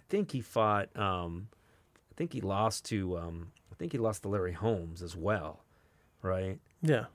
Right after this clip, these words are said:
Speaker 1: Seeing his eighth fight, yeah.
Speaker 2: Yeah, in his fifteenth fight, he lost to Larry Holmes.
Speaker 1: Yeah, yeah, yeah. He lost to Larry Holmes. I, I remember that. I remember both of those fights,
Speaker 2: Mm-hmm.
Speaker 1: you know, 'cause the, the Ali,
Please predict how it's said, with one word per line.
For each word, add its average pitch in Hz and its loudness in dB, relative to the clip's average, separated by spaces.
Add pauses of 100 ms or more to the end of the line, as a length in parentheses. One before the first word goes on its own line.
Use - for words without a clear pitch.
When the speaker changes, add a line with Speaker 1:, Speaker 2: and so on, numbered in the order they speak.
(960)
Speaker 1:
Seeing 127 -4
his 104 0
eighth 120 2
fight, 90 2 (340)
yeah. 104 2
Speaker 2:
Yeah, 127 6
in 160 6
his 147 4
fifteenth 185 6
fight, 147 6
he 135 2
lost 131 0
to 135 -4
Larry 127 2
Holmes. 127 -8
Speaker 1:
Yeah, 120 4 (120)
yeah, 117 2
yeah. 107 2
He 107 -2
lost 113 2
to 117 0
Larry 101 4
Holmes. 98 0
I, 107 6
I 123 4
remember 123 4
that. 113 6
I 139 10
remember 165 10
both 139 10
of 123 8
those 98 4
fights, 87 0
Speaker 2:
Mm-hmm. 143 2
Speaker 1:
you 113 2
know, 98 2
'cause 98 -2
the, 101 0
the 104 4
Ali, 123 8